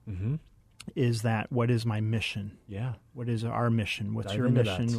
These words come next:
Speaker 1: that.
Speaker 2: or our listeners' mission? And that, I'm gonna take the responsibility side. So the first question had everything to do with relationship,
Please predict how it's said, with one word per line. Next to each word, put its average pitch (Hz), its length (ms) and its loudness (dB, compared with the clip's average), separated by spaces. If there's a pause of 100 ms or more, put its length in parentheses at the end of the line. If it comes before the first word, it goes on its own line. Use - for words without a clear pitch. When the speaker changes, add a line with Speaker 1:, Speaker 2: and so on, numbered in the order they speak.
Speaker 1:
that. 113 60 -8
Speaker 2:
or 110 160 -6 (160)
our 113 140 -2
listeners' 110 400 -4
mission? 113 320 -8 (540)
And 135 160 4
that, 214 240 6
I'm 139 100 4
gonna 135 160 6
take 127 340 2
the 120 140 2
responsibility 110 1300 0
side. 104 420 -6 (460)
So 120 220 2
the 110 100 0
first 156 400 8
question 120 420 4
had 113 140 4
everything 120 320 2
to 110 40 0
do 113 120 0
with 110 200 -4
relationship, 110 760 -2